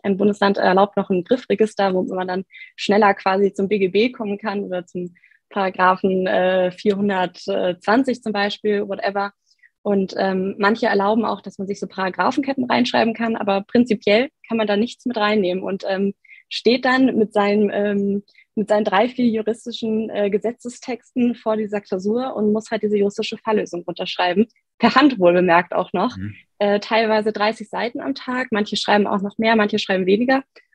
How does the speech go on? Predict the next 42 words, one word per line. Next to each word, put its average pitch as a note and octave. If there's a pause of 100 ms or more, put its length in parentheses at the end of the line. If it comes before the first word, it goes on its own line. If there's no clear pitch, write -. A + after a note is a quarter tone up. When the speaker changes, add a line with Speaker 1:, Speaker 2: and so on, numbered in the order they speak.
Speaker 1:
Und G#3
das G3+
endet A#3+
dann A#3+
nicht B3
selten B3
in B3
einer C4+
Sehenschen-, F3
äh, F#3+
in F#3+
einer G3
Sehenentscheidung, F3 (100)
äh, F3+
Entzündung, F#3
in F3+
einer E3
Sehenscheidenentzündung G3 (400)
der F#3
Speaker 2:
Mhm. E3+
Speaker 1:
Hand. D#3+ (140)
So, - (180)
das -
war F3+
ein E3+
schwieriges F3
Wort. - (120)
Speaker 2:
Ja. G2+ (420)
Und, A2+
äh, A2
dadurch, A2
dass B2
man A#2+
aber G#2+
dann A2
innerhalb A#2
einer G#2+
Woche A2+
das A2+
gesamte A2+
juristische G#2+
Wissen A2+